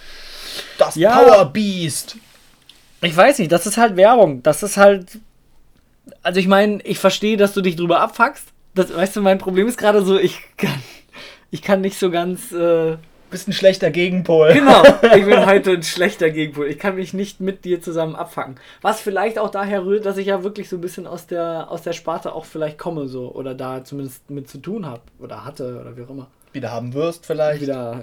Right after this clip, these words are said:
Speaker 2: wieder <laughs> haben werde. Ja, es wird ja nichts anderes sein, was ich da mache, als Werbung. Ja, bei dem, bei dem Job.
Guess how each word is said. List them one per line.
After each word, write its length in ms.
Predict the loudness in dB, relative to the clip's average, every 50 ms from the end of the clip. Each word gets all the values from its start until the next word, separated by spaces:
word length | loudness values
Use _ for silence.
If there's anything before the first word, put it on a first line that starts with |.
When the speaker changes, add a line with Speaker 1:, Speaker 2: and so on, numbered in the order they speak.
| -12
Speaker 2:
wieder 220 | -12 -10 -10 -10 -10 -10
<laughs> 60 | -10 -10
haben 240 | -10 -8 -8 -8 -6
werde. 280 | -6 -6 -6 -6 -8
Ja, 240 | -6 -4 -4 -4 -6
es 100 | -8 -10
wird 120 | -8 -6 -6
ja 80 | -6
nichts 180 | -6 -6 -10 -10
anderes 240 | -10 -10 -10 -8 -8
sein, 160 | -8 -8 -8
was 60 | -10
ich 60 | -8 -8
da 100 | -6 -6
mache, 260 | -6 -8 -8 -12 -14
als 260 | -14 -16 -16 -10 -8
Werbung. 380 | -6 -6 -6 -6 -8 -10 -12 -16 _ _ _ _ _ -20
Ja, 160 | -20 -20 -20 _ _
bei 120 | -18 -16 -14
dem, 200 | -14 -16 -18 -20 _ _ _ _ _ _ _ _ _
bei 80 | -6
dem 160 | -4 -4 -2 0
Job. 260 | 0 0 0 -2